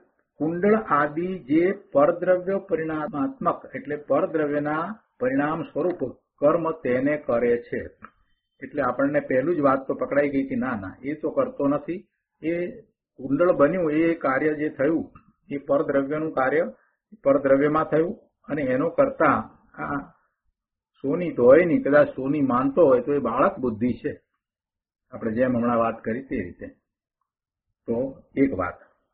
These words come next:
આગળ કહે છે બીજી વાત કે હથોડા આદિ જે પરદ્રવ્ય પરિણામ આત્મક કરણો, જો હથોડા આદિ જે છે એ પણ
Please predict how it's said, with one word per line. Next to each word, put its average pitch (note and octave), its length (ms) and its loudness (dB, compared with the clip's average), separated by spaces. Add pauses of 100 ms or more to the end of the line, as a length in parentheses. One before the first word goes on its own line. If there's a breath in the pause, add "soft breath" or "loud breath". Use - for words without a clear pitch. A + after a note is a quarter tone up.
(100)
આગળ C3+ 260 6
કહે A2 140 0
છે D3+ 140 0
બીજી C#3 280 0
વાત A2 380 -2 (920)
કે F3+ 140 2
હથોડા F3 880 4
આદિ D3+ 520 -2 (520)
જે C#3+ 460 2 (140)
પરદ્રવ્ય D3 840 4 (100)
પરિણામ C3+ 640 2
આત્મક D3+ 600 -4 (680)
કરણો, C3 500 4 (460)
જો C#3+ 160 2
હથોડા D#3 600 2
આદિ D3+ 560 2
જે D#3+ 180 2
છે D#3+ 160 -4
એ D3+ 280 0
પણ D#3+ 280 -6